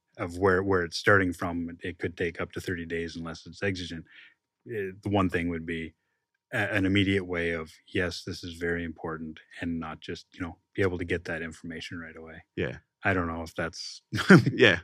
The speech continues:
Speaker 1: the answer you're looking for, <laughs> but, uh,
Speaker 2: It's your answer.
Speaker 1: uh, yeah, I
Speaker 2: Yeah.
Speaker 1: know. Um, yeah, I just, uh, you know, because, uh, and I'm, I'm kinda pigeonholing myself into, into that, uh,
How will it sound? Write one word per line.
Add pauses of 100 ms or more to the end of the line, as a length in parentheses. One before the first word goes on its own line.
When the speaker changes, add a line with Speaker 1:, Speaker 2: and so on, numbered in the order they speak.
Speaker 1:
the
answer
you're
looking
for,
<laughs>
but,
uh, (400)
Speaker 2:
It's
your
answer.
Speaker 1:
uh,
yeah,
I
Speaker 2:
Yeah.
Speaker 1:
know.
Um, (880)
yeah,
I
just,
uh, (280)
you
know, (720)
because, (840)
uh, (600)
and
I'm, (120)
I'm
kinda
pigeonholing
myself
into,
into
that, (140)
uh,